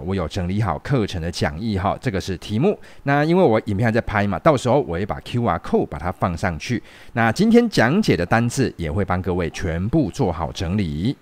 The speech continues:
这个就是我们今天要看的题目啦。There was a time，一个空格，portable phones were a novelty, but now they are essential to everyday life。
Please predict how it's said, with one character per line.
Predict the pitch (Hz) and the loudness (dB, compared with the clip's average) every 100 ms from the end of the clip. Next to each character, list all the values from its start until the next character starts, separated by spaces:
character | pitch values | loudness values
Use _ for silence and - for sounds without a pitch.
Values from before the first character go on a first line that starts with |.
| _ - | _ -4
这 | 120 | 0
个 | 123 | 2
就 | 127 | 2
是 | 120 | 2
我 | |
们 | 90 87 | 0 0
今 | 127 131 | 0 4
天 | 131 | 4
要 | |
看 | 127 131 | 4 2
的 | 110 | 2
题 | - | 0
目 | 110 143 | 0 4
啦。 | 139 - - 90 | 4 2 -6 -2
There | 98 98 147 185 | 2 4 6 6
was | 113 - | 4 2
a | |
time， | - 147 170 85 76 | -6 -2 0 -2 -6
一 | 85 | -8
个 | 82 | -6
空 | 104 90 | -4 -4
格， | 85 98 120 - | 0 0 0 -4
portable | - 98 95 90 | -8 -6 -6 -8
phones | - 143 160 170 175 - 82 | -4 0 0 0 -2 -6 -6
were | 90 95 | -2 -2
a | 85 | -4
novelty, | 80 95 120 98 87 69 87 - - - | -4 -2 0 -2 -6 -10 -12 -16 -16 -4
but | 123 | 0
now | 131 156 214 | 4 4 6
they | 180 143 | 6 6
are | 135 | 4
essential | 107 - - 110 113 143 190 - | 0 -4 -2 -2 0 0 0 -2
to | 92 73 | -6 -4
everyday | 80 80 98 101 107 | -4 -4 -2 0 4
life。 | 139 131 69 69 | 4 4 0 -6